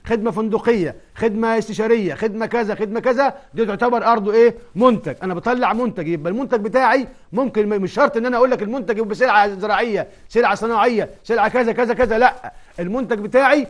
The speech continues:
ممكن يكون خدمة تسويقية، خدمة في فندقية، خدمة أي استشارية، أي حاجة تبقى إيه؟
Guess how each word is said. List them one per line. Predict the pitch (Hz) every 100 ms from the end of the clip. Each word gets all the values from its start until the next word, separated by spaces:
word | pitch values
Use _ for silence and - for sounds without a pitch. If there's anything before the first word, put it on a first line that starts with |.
| - -
ممكن | 226 247 226
يكون | 214 233 254
خدمة | - 247 208 233 247 - - - -
تسويقية، | 202 208 208 226 233 226 226 - -
خدمة | - 240 208 226 220
في | 196
فندقية، | 180 214 202 214 240 226 220 208 - -
خدمة | 247 220 240 -
أي | 285 262
استشارية، | 226 180 202 208 240 240
أي | 262 302 262
حاجة | 185 233 254 254 285 285 - -
تبقى | 220 180 220 185
إيه؟ | 240 240